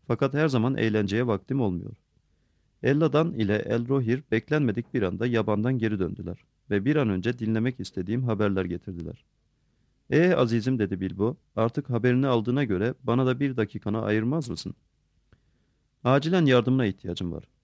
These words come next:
Elrond benim bu şarkımın akşam sona ermeden tamam olmasını istiyor. Ve ben takıldım kaldım. Hadi bir köşeye gidip şunu cilalayalım. Yol gezer gülümsedi. Gel öyleyse, bir dinleyeyim." Frodo bir süre tek başına kaldı.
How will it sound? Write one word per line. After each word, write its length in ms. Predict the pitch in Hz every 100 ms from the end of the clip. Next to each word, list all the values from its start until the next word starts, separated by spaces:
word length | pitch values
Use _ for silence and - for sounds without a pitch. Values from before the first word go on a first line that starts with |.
| -
Elrond 400 | 123 143 147 151 -
benim 240 | 120 127
bu 80 | 151
şarkımın 580 | 139 110 - 92 120 -
akşam 420 | 107 - 147 151
sona 220 | - 120
ermeden 480 | 131 131 127 98 117
tamam 280 | 123 127 139
olmasını 380 | 110 92 - 85
istiyor. 320 | 82 - 82 _ _ -
Ve 140 | 101 95
ben 200 | 147 156
takıldım 440 | 135 160 147 165
kaldım. 420 | 131 110 - - _ _ _ _
Hadi 260 | 143 151 147
bir 140 | 156
köşeye 340 | 147 117 123 127
gidip 300 | 98 127 -
şunu 240 | 123 127
cilalayalım. 560 | 123 110 104 101 85 - _ _ _ _ _ _ _ _ -
Yol 180 | 147 160
gezer 240 | 127 147
gülümsedi. 540 | 131 123 113 101 82 - _ _ _
Gel 200 | 139 160
öyleyse, 400 | 120 87 87 - - _ 131
bir 200 | 139 120
dinleyeyim." 480 | 113 104 92 90 90 _ _ _ _ _ _ _ _ _
Frodo 380 | - 151 185 190
bir 120 | 185
süre 240 | 190 117 131
tek 220 | 156 -
başına 300 | 120 - 107
kaldı. 380 | - 87 107